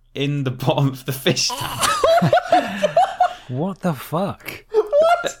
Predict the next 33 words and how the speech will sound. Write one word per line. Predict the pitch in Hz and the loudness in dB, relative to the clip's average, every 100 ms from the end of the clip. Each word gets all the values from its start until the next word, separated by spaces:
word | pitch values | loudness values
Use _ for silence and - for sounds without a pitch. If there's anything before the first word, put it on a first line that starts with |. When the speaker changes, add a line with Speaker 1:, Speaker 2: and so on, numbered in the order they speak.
| - | 0
Speaker 1:
<laughs> | 127 165 - | 2 2 2
As | 151 135 | 0 2
though | 160 180 | 2 4
they | 170 165 | 2 0
were | 165 | 0
dead | 131 156 156 | 2 2 2
fish. | 147 - 170 117 | 0 -2 -2 -2
So | - 139 | 0 0
he | |
wasn't | 165 - 698 | 4 4 4
trying | - | 2
to | 165 | -2
save | 160 165 160 139 | 0 0 0 0
us | 139 | -4
from | - 139 135 | -4 -4 -4
the, | 120 139 | -2 -2
from | 131 - - - - - - 427 740 784 | -2 -12 -18 -16 -18 -14 -6 2 4 4
the, | 131 131 - - | 4 2 0 -4
the | - 127 | -4 -2
mortality | 131 131 127 135 151 139 - 80 76 | 2 2 2 2 2 0 -4 -10 -10
of, | 78 _ | -12 _
of | - - | -10 -8
the, | 90 85 82 | -6 -6 -6
of | 90 82 | -8 -8
the | 87 82 | -8 -8
issue. | - - | -10 -10
Speaker 2:
Just | 65 - - | -8 -8 -10
thought | - - 160 139 | -6 0 0 0
you'd | 123 | 0
like | 131 135 | 4 4
to | - | 4
see | - 147 165 | 2 0 0
them. | 117 101 104 | -2 -6 -10